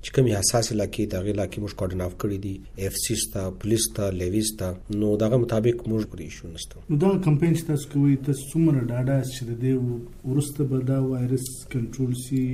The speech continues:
Speaker 2: که به بیرته بیا راځي، که به څنګه؟
Speaker 1: داسې دي چې دا وایرس له یوه کمپاین څخه نه کنټرولیږي. دویم کمپاین ما ته ټول په شپږ فروری باندې دی. اول کمپاین کې به دا وي چې کم از کم هغه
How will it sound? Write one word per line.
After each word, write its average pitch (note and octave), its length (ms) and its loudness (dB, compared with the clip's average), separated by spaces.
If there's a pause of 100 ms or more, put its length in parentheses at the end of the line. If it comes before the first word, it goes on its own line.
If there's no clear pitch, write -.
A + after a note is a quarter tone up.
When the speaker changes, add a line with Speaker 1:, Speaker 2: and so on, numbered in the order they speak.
(220)
Speaker 2:
که B2+ 60 -2
به A#2 120 -2
بیرته B2 320 -2
بیا C3 220 0
راځي، A#2 260 0
که - 120 -6
به A#2 80 -6
څنګه؟ A2 280 -6 (280)
Speaker 1:
داسې F3 180 12
دي F3+ 200 4
چې F3 400 6
دا D#3 140 10 (200)
وایرس C#3 380 8
له A#2 60 8
یوه C3 200 8
کمپاین A2+ 320 4
څخه - 140 0
نه F#2+ 100 0
کنټرولیږي. D#2 600 -8 (300)
دویم C3 220 8
کمپاین C3 420 6
ما C3 120 6
ته B2+ 120 2
ټول B2 180 2
په A#2 120 -4
شپږ B2 280 2 (100)
فروری G2 280 2
باندې B2 260 6
دی. A#2+ 180 2 (240)
اول F3 360 12
کمپاین F3 460 10
کې F3+ 80 0
به C#3+ 120 8
دا D3+ 100 8
وي D#3 160 8
چې - 160 -6
کم D3+ 160 2
از C#3+ 160 2
کم D3 200 2
هغه G#2 320 -4